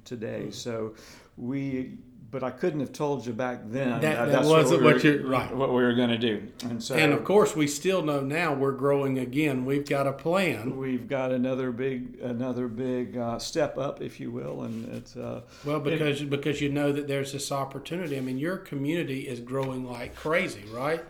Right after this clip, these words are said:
Speaker 1: We are blessed by geography, being
Speaker 2: Yeah.
Speaker 1: in the, in the center of the state between Tampa and Orlando. We've got,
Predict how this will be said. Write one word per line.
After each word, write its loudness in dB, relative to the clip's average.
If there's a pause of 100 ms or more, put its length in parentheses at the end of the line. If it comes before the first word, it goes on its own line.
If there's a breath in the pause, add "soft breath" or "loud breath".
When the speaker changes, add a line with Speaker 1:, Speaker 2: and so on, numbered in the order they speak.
(120)
Speaker 1:
We -4
are 0
blessed -2
by 0
geography, -4
being -2
Speaker 2:
Yeah. 2
Speaker 1:
in 2
the, -4
in -2
the -6
center -4
of -2
the -6
state -6
between -4
Tampa -6
and -8
Orlando. -4
We've -8
got, -8